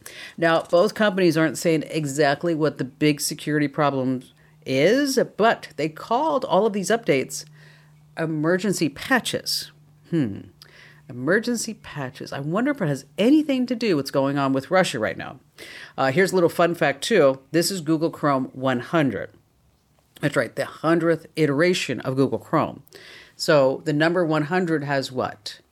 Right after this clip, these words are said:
Three digits. So it's tripping up websites that weren't written to handle, uh, three-digit version numbers. And there's gonna be a fix for that, I'm sure. You know, I downloaded Google Chrome and I put it on my Samsung smart refrigerator.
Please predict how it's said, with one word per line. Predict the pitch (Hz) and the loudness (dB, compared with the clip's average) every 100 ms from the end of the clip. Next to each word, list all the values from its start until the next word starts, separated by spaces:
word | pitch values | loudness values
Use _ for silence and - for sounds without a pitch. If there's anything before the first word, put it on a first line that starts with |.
| _ | _
Three | - 117 | -8 -6
digits. | 117 214 139 120 - - - - - | 2 2 2 -4 -8 -14 -20 -20 -14
So | - - 160 151 147 | -10 2 6 6 4
it's | 143 | -2
tripping | - 190 185 151 | -2 -2 0 0
up | 123 | 2
websites | 139 165 160 147 123 113 | 2 0 0 0 0 0
that | 123 | -2
weren't | 135 135 120 | -2 -4 -2
written | 127 135 117 | -2 -2 -4
to | 120 | -6
handle, | 135 147 139 117 107 _ - _ - | 0 2 2 0 -2 _ -20 _ -6
uh, | 117 | -4
three-digit | 113 165 151 139 135 120 | -2 2 2 2 0 -2
version | 127 208 156 127 | 2 2 2 -2
numbers. | 107 - 50 - - | -6 -8 -10 -12 -10
And | 139 135 143 | -4 -4 -2
there's | 175 147 | -4 -2
gonna | 170 | 0
be | 135 139 | 0 0
a | 120 | -2
fix | - 156 - | 0 -2 -2
for | - | -6
that, | 117 120 | -4 -2
I'm | 104 101 | -4 -8
sure. | - 160 113 110 - - - | -2 0 0 -2 -12 -20 -6
You | 165 | -2
know, | 165 | -2
I | 170 185 | 0 0
downloaded | 175 180 208 190 165 139 | 2 2 4 4 4 4
Google | 165 143 139 | 0 0 -2
Chrome | - 180 175 135 123 - - | 0 4 4 4 -2 -6 -6
and | 135 | -6
I | |
put | 127 170 | -4 -4
it | 160 | -2
on | 143 131 | 0 0
my | 123 | -2
Samsung | - 156 156 156 151 123 | -4 -2 0 0 -2 -4
smart | - 147 151 | -2 -2 -2
refrigerator. | 208 214 214 220 220 220 220 | -2 -4 -2 -2 0 0 -4